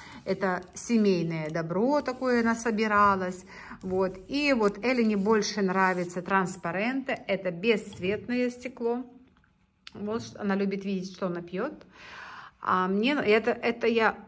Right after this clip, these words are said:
взяла просто показать. А эти цветные я забираю.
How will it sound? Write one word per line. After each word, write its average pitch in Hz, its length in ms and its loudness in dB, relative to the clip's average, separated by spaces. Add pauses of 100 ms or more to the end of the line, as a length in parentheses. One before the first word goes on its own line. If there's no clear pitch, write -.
взяла 190 500 2 (720)
просто 185 380 -2
показать. 170 840 -4 (500)
А 196 180 6
эти 220 280 -2
цветные 220 560 0
я 185 160 0
забираю. 180 640 -4